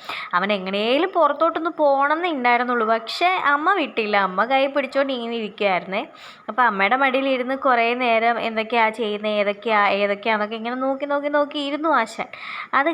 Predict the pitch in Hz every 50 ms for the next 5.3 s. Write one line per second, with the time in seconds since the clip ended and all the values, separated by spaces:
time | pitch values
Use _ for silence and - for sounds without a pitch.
0 | 330 320 277 240 240 254 269 294 277 220 - - 202 208 247 302 403 415 - -
1 | - - _ _ _ _ _ - - - - - - 247 247 247 240 226 - 240
2 | 254 262 277 269 262 247 240 233 247 247 254 262 - - - - - - - -
3 | 254 254 254 - - 311 339 370 392 - 392 - - 330 247 - - _ _ _
4 | _ _ _ - - 392 349 311 285 285 262 269 294 285 - 285 254 190 180 185
5 | 202 190 185 - 185